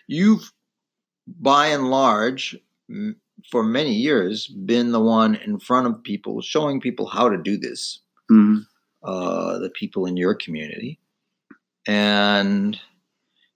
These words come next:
Speaker 1: you've recently stepped back and let them, uh, develop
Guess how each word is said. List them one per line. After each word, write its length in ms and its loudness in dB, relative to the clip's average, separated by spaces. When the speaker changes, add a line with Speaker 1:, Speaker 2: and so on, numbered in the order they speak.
Speaker 1:
you've 300 -2
recently 500 -2
stepped 560 -4
back 400 -2
and 140 -8
let 280 -6
them, 520 -2
uh, 680 -2
develop 540 2